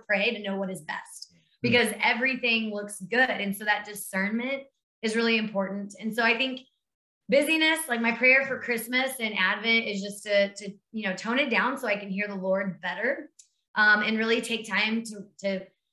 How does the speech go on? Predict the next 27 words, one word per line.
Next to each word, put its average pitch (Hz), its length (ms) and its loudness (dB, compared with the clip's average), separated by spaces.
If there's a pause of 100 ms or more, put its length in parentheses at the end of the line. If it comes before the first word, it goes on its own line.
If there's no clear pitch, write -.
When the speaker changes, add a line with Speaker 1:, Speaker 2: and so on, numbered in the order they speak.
Speaker 1:
quiet 233 340 4
my 214 80 4
heart 226 380 4
so 233 100 -8
that 202 120 -6
I 202 80 -2
can 202 180 -10
hear 196 220 -2
him 196 160 -2
more 185 120 -6 (160)
clearly. 240 640 -6 (600)
I 233 40 4
think 262 160 4
that's 302 180 2
really, 202 340 -6 (800)
that - 540 0
would 302 100 8
be 311 100 2
my, 254 160 4
and 247 100 0 (600)
also 302 180 0
just 247 180 -10
to 247 60 -6
get 226 260 0 (120)
really 208 300 -2
good. 240 160 4
Like, 196 220 -2